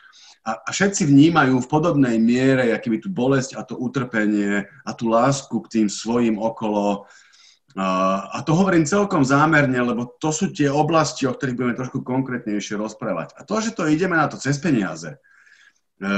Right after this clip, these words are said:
je z niekoľkých dôvodov. Samozrejme, že ľudia, to platí naozaj iba niekoľko storočí,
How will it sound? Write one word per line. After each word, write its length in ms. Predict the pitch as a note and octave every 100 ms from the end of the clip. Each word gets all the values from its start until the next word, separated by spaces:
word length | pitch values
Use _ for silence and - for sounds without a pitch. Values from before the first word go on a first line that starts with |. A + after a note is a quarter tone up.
| G2 F#2+ -
je 140 | A#2 C3+
z 80 | D3+
niekoľkých 580 | F#3 G3+ G#3 F3 D#3 C3+
dôvodov. 480 | C#3+ E3+ D#3+ G#2+ G2+
Samozrejme, 720 | D3 F#3 E3+ C#3 C3+ C3 B2
že 180 | A2 A2+ G#2+ G#2 - -
ľudia, 840 | G#2+ C3+ C#3 C3 A#2 G#2+ G2+ G2+ - _ _ _ _
to 160 | - B2
platí 400 | E3 G3 G3 E3+
naozaj 400 | E3 G3+ D#3+ C#3+
iba 80 |
niekoľko 560 | C#3+ D#3 F3 F3+ D#3 C3+
storočí, 880 | - C#3 C#3+ C#3 - A#2 A2 G#2